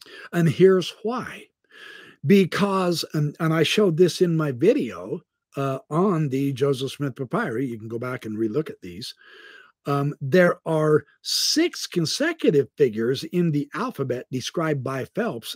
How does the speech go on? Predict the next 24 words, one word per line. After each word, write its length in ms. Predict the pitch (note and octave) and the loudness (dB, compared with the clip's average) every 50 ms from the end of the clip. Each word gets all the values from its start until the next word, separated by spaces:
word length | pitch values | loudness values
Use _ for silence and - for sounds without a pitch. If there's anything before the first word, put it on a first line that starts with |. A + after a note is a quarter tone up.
| - - | -10 -6
as 220 | - A#2 B2 A2+ | -4 -2 0 2
early 300 | D#3+ F3 E3+ E3 D3 C3 | 2 2 4 4 2 2
as 160 | B2 A2 B2 | 0 0 0
eighteen 400 | D3 D3 - - - D3 D3 C3 | -2 -2 -2 -4 -4 -4 -4 -2
thirty-five, 640 | A#2+ C#3 C#3 C3 A2+ - - F3+ F#3+ E3 C3+ A2 A2+ | 0 0 0 0 -2 -4 -4 -4 -4 -4 -4 -4 -2
letter 260 | C3+ D3 C#3+ C3 A#2 | -2 0 0 -2 -4
to 180 | - B2+ C3 | -4 -4 -4
his 180 | B2 A2+ G2+ F#2+ | -4 -4 -4 -2
wife. 360 | A#2 D#3+ G3+ D#3+ B2 A2+ - _ - - - - - - | -2 -2 -2 -2 -4 -6 -8 _ -14 -20 -18 -18 -10 -6
And 140 | - D3 C3+ | -4 -2 2
he 200 | A#2 F#3 C#4+ D4+ | 4 6 6 6
says 540 | - - - F3 D#3+ D3+ D#3 D#3 C#3+ - - - - - _ - | 6 4 4 6 6 6 4 2 0 -4 -10 -16 -20 -20 _ -8
they 240 | C3 B2+ E3+ G3 G#3+ | -2 2 4 4 4
are 200 | G3+ F3 D#3 C#3+ | 2 0 -2 -4
a 60 | B2+ | -6
specimen 680 | - - - - G#3 A3 - - - D#3 D3+ D3 D3 D3 - | -6 -6 -4 -2 -2 -2 -2 -2 -4 -4 -4 -4 -6 -6 -4
of, 320 | D3+ D3 C#3+ C#3+ B2+ - - _ _ _ _ _ _ _ _ _ _ _ _ _ _ _ | -2 0 0 0 -2 -6 -14 _ _ _ _ _ _ _ _ _ _ _ _ _ _ _
once 340 | - D3+ D#3+ G3 A#3 A#3 - G3 - - | -4 0 2 2 2 2 0 -2 -2 -2
again, 580 | F#3 D#3+ F3+ A3 B3 B3 G3+ C3+ G#2 E2+ - _ _ _ _ _ _ _ _ D3+ B2 | 2 6 6 6 6 6 2 0 -2 -8 -16 _ _ _ _ _ _ _ _ -8 0
guess 400 | A2 F3+ G3+ A#3 A#3 - - - - | 4 4 4 4 2 -2 -6 -10 -8
what? 460 | - A#3+ C4+ C#4 - - - - - - _ _ _ _ _ _ _ _ _ _ _ - - - - _ - | -4 -4 -4 -4 -4 -8 -12 -20 -20 -20 _ _ _ _ _ _ _ _ _ _ _ -20 -20 -20 -20 _ -6
The 340 | C#3+ C3+ F3 G#3 G3+ G3 - - - | 2 6 8 8 8 6 4 2 4
original 960 | E3 D#3+ D#3 D3+ D#3 G3 B3+ C4+ A#3+ F#3+ G3+ A#3 A#3+ A#3+ A#3 A#3 A3+ G#3+ - _ _ _ _ _ | 4 4 4 4 4 2 2 2 2 0 0 0 0 0 -2 -2 -4 -4 -6 _ _ _ _ _
pure 680 | - - - - A#3 B3+ A3+ F#3+ D3 B2 A#2+ B2 C3 | -18 -12 -8 -4 -2 0 0 0 0 -2 -6 -8 -10